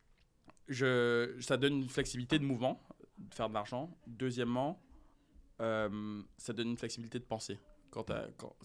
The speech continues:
tu peux, parce que si t'es un, si t'es employé, si tu travailles pour quelqu'un ou si t'es, si t'es client, si, si tes clients, t'es, t'es, si tes clients sont pas d'accord avec certaines choses que tu dis, puis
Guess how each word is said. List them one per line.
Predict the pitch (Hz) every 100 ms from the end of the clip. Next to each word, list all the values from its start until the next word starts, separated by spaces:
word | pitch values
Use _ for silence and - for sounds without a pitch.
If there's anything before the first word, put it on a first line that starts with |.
| -
tu | -
peux, | 131 127
parce | 123
que | - 123 - - - -
si | - 135
t'es | 156
un, | 139
si | 135
t'es | -
employé, | 139 131 127 127 135 143
si | 143
tu | -
travailles | - 123
pour | 120
quelqu'un | 113 117 135 131
ou |
si | 127 -
t'es, | - 113 -
si | - -
t'es | 127
client, | 127 123 127 131 139 - _ _ _ _ _ _ _ _
si, | - 127 -
si | - -
tes | 135 131
clients, | - 131 139 139 - - _ _
t'es, | 156
t'es, | 147 - 131
si | - -
tes | 131
clients | 143
sont | 139 123
pas | 123
d'accord | 117 127
avec | 120
certaines | 117 117
choses | 117 120
que | 123
tu | 120
dis, | 113 120
puis | -